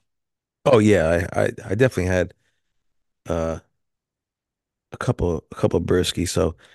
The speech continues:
it was nice to get, to get up there. But do not show me the video because that's, that secondhand embarrassment will go,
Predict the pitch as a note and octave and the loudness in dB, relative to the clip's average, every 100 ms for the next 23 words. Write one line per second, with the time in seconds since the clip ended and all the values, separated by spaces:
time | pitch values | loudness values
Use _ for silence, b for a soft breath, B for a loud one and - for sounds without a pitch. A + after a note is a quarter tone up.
0 | b - G2+ F2 E2 E2 - - D#2 D#2 | b -4 -2 -2 -4 -6 -8 -6 -4 -2
1 | - - _ _ - - - - - D#2+ | -4 -8 _ _ -12 -8 -4 -4 -4 -4
2 | D2 - - G#2+ G#2 F2 E2 F#2 E2+ D#2+ | -4 -6 -2 2 2 2 0 -2 -4 -6
3 | - - - - - - - - - - | -6 -6 -6 -8 -8 -6 -6 -4 -6 -4
4 | - - - F2+ - F2+ - F#2+ - - | -6 -6 -4 -4 -4 -4 -4 -4 -4 -4
5 | - A#1+ - - - - - C2+ B1+ | -4 -4 -6 -8 -6 -6 -2 -2 -2